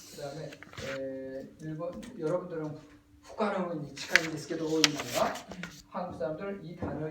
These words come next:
이 헤이오타이를 보고 기본형을 이게 못 써놓네. 기본형을 얼마든지 생각해 낼 수가 있기 때문에 그때 이게 축약이 되면은 다른 단어를 연상시키기 때문에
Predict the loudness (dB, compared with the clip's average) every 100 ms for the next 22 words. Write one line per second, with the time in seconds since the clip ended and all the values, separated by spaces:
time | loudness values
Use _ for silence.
0 | -2 -4 -4 0 0 2 0 0 -4 -4
1 | -6 -6 -6 -2 0 0 0 0 -2 -6
2 | -14 -20 -20 -20 -20 -16 -12 -8 -6 -4
3 | -4 -4 -6 -6 -8 -8 -10 -14 -18 -16
4 | -12 -8 -6 -6 -6 -14 -20 -12 -10 -8
5 | -10 -10 -10 -10 -12 -16 -8 -6 -4 -6
6 | -8 -12 -10 -10 -10 -12 -12 -10 -8 -6
7 | -6 -6 -16 -20 -20 -14 -10 -4 0 0
8 | 0 -6 -18 -20 -20 -20 -20 -18 -12 -10
9 | -10 -2 0 0 -4 -6 -6 -6 -6 -8
10 | -12 -18 -16 -8 -6 -6 -10 -10 -8 -8
11 | -6 -6 -6 -8 -10 -10 -14 -16 -14 -12
12 | -8 -6 2 2 2 -2